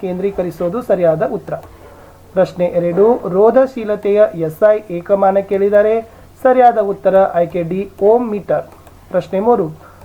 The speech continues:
ಒಂದು ಪೀನ ಮಸೂರದಿಂದ ವಸ್ತುವಿನ ಚಿಕ್ಕದಾದ ಮತ್ತು ಸತ್ಯಬಿಂಬವನ್ನ, ಪ್ರತಿಬಿಂಬವನ್ನ ಪಡಿಲಿಕ್ಕೆ ಆ ವಸ್ತುವನ್ನ ಇರಿಸಬೇಕಾದ ಸ್ಥಳ ಅಂತ ಕೇಳಿದ್ದಾರೆ. ಆಯ್ಕೆ ಸಿ, ಟೂ ಎಫ್ ಒನ್ ಗಿಂತ ದೂರದಲ್ಲಿ ಅನ್ನೋದೇ ರೈಟ್ ಆನ್ಸರ್.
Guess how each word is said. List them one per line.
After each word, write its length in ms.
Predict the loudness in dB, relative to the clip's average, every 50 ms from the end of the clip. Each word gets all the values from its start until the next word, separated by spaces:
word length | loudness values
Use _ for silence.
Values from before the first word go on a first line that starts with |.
| -20 -20 -6 -2
ಒಂದು 240 | 0 0 2 0 -2
ಪೀನ 280 | -4 -4 -2 0 2 2 4
ಮಸೂರದಿಂದ 600 | 2 2 0 2 2 2 2 2 -2 0 4 6 6 6 6
ವಸ್ತುವಿನ 500 | 4 0 -4 -4 -4 -4 -4 -2 0 2 2 0 0
ಚಿಕ್ಕದಾದ 520 | -2 -8 -4 0 0 2 2 2 2 2 0
ಮತ್ತು 360 | 0 -2 -2 -4 -4 -6 -6
ಸತ್ಯಬಿಂಬವನ್ನ, 960 | -4 -6 -6 -4 0 0 0 0 0 -4 -2 0 2 2 2 2 0 0 2 2 2 0 -2 -8 -14 -16 -14 -14 -10 -6
ಪ್ರತಿಬಿಂಬವನ್ನ 680 | -4 -4 -4 -4 -6 -6 -4 -2 0 2 2 2 2 0
ಪಡಿಲಿಕ್ಕೆ 680 | -2 -2 -4 -4 -4 -4 -6 -4 -2 -2 -2 -2 -4 -8 -12 -20 -20 -20 -18 -6 0
ಆ 80 | 2 2
ವಸ್ತುವನ್ನ 600 | 4 4 2 0 0 0 0 2 2 2 2 2 2 2 0 -2
ಇರಿಸಬೇಕಾದ 800 | -6 -8 -6 -2 -2 0 0 0 0 0 2 2 2 4 4 2 0
ಸ್ಥಳ 280 | 0 0 0 2 2
ಅಂತ 220 | 2 2 0 -2 -4
ಕೇಳಿದ್ದಾರೆ. 800 | -4 -4 -4 -4 -4 -2 0 2 4 4 4 4 2 -2 -10 -20 -20 -20 _ -2
ಆಯ್ಕೆ 340 | 0 0 2 2 0 -2 -2
ಸಿ, 300 | -2 -2 -2 -2 -2 -4
ಟೂ 320 | -4 -4 -2 -2 -2 0
ಎಫ್ 300 | 2 2 0 0 2 0
ಒನ್ 160 | 0 0 0
ಗಿಂತ 300 | -2 -8 -8 -6 -2 2
ದೂರದಲ್ಲಿ 680 | 2 2 0 0 -2 0 0 2 2 2 2 0 0 -2
ಅನ್ನೋದೇ 440 | -4 -4 -6 -4 -4 -4 -4 -4 -2 0
ರೈಟ್ 220 | 0 -2 0 -2
ಆನ್ಸರ್. 340 | -6 -8 -10 -12 -16 -20 -20